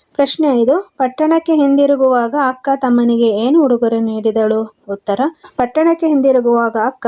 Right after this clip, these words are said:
ತಮ್ಮನಿಗೆ ಬೇಕಾದಷ್ಟು ಐಸಿರಿಯ ಉಡುಗೊರೆ ನೀಡಿದಳು. ಆಮೇನ್. ಕೊಟ್ಟಿರುವ ಪ್ರಶ್ನೆಗಳಿಗೆ ಎರಡು ಮೂರು ವಾಕ್ಯಗಳಲ್ಲಿ ಉತ್ತರಿಸಿ. ಪ್ರಶ್ನೆ ಒಂದು, ಅರಮನೆಗೆ ಹೂವು ಎಲ್ಲಿಂದ ಬರುತ್ತದೆಂದು ದೊರೆ ಮಗ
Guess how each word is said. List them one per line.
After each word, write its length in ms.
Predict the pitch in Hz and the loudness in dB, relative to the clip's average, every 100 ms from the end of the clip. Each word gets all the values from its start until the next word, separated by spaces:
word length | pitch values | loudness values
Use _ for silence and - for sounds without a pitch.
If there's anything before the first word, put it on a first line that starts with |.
| 220 | -4
ತಮ್ಮನಿಗೆ 540 | 226 220 208 208 208 | -4 -6 -6 -4 -4
ಬೇಕಾದಷ್ಟು 760 | 202 208 226 302 294 240 - - | -4 -4 -2 0 0 -2 -4 -4
ಐಸಿರಿಯ 560 | 208 254 - 254 214 196 | 0 -2 -2 -2 0 0
ಉಡುಗೊರೆ 540 | 220 233 208 202 247 | 0 0 0 -2 -2
ನೀಡಿದಳು. 680 | 202 190 175 180 175 165 - - - - _ _ _ _ _ - _ - | -2 -4 -4 -4 -4 -6 -8 -16 -20 -20 _ _ _ _ _ -20 _ -2
ಆಮೇನ್. 480 | 233 220 220 294 403 _ _ _ | 0 0 0 -2 -4 _ _ _
ಕೊಟ್ಟಿರುವ 440 | 294 294 359 359 359 | -4 -2 -2 0 0
ಪ್ರಶ್ನೆಗಳಿಗೆ 640 | 359 277 - 294 285 269 | 0 -4 -2 0 0 2
ಎರಡು 360 | 294 240 247 269 | 2 2 2 0
ಮೂರು 260 | 262 269 | 0 0
ವಾಕ್ಯಗಳಲ್ಲಿ 600 | 240 214 233 214 202 226 | 0 -2 -4 -4 -2 0
ಉತ್ತರಿಸಿ. 640 | 311 233 190 190 185 180 - _ - - _ _ | 0 -2 -4 -6 -6 -10 -12 _ -20 -20 _ _
ಪ್ರಶ್ನೆ 360 | 262 254 302 285 | -2 -2 0 0
ಒಂದು, 400 | 226 208 208 320 - _ _ | 0 -2 -2 -2 -6 _ _
ಅರಮನೆಗೆ 640 | 214 247 359 359 320 285 285 | -2 0 2 2 2 0 0
ಹೂವು 400 | 277 285 277 269 | 0 0 2 2
ಎಲ್ಲಿಂದ 420 | 233 240 294 294 | 2 2 2 2
ಬರುತ್ತದೆಂದು 840 | 277 226 247 - 240 214 202 294 262 | 0 0 -2 0 -2 0 0 -2 0
ದೊರೆ 220 | 226 247 | 0 2
ಮಗ 220 | 269 214 | 0 0